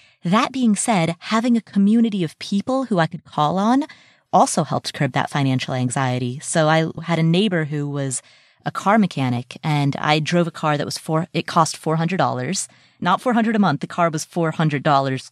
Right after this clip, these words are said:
in total. I remember many times when that car broke down, I would ask him to take a look at it, and I, I would bake him cookies or I'd make him fudge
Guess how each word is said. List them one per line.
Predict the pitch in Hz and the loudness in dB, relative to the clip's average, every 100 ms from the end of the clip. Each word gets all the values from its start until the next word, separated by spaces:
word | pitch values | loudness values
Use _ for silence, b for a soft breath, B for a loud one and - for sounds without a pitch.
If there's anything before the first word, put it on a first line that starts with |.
| _ _ - | _ _ 0
in | 175 | 2
total. | 180 156 - 180 _ _ _ _ _ _ | 4 0 0 -4 _ _ _ _ _ _
I | 160 | -2
remember | 185 190 220 220 160 147 | 0 2 2 0 0 -2
many | 151 156 180 214 240 | -2 0 2 2 0
times | 196 - 135 135 139 | -2 -6 -4 -4 -4
when | 165 156 | -2 -2
that | 147 - | -2 -4
car | 175 160 | -2 0
broke | 151 143 - | 0 -4 -2
down, | 214 175 139 131 135 147 b b b b - | 2 4 4 2 -2 -6 b b b b -6
I | 151 151 | -2 0
would | 160 | 0
ask | 170 170 - | 0 0 -2
him | - 180 180 | 0 0 0
to | |
take | 165 156 151 | -2 -6 -2
a | |
look | 175 247 | -2 0
at | 165 143 | 2 2
it, | 143 135 - - | 0 -2 -6 -6
and | 156 156 | -2 0
I, | 156 147 - 165 | 0 -4 -8 -6
I | - - 170 | -2 0 2
would | 156 117 | 0 0
bake | 175 175 | 0 2
him | 170 | 0
cookies | - 165 185 180 156 | 0 -2 0 0 2
or | |
I'd | 147 139 | 0 0
make | 156 156 | -2 -2
him | 147 | -2
fudge | - 165 131 127 - | 0 0 0 0 -2